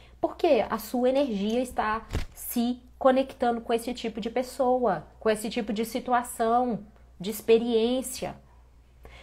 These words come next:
Né? Então, a gente precisa, sabe, é, parar com esse excesso de tolerância, né? Porque,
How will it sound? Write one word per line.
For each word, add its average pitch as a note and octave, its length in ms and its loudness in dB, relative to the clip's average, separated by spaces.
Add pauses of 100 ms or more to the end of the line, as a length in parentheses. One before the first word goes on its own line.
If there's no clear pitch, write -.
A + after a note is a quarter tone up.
(100)
Né? A3 120 2
Então, C4+ 460 8
a C4 80 8
gente B3+ 260 0
precisa, C#4+ 680 2
sabe, A3 680 2
é, G3 560 4 (680)
parar B3 360 4
com - 80 0
esse B3 180 -2
excesso A#3+ 600 -2
de F3+ 160 -6
tolerância, G3 960 -2 (640)
né? G#3 220 -2
Porque, C4+ 640 2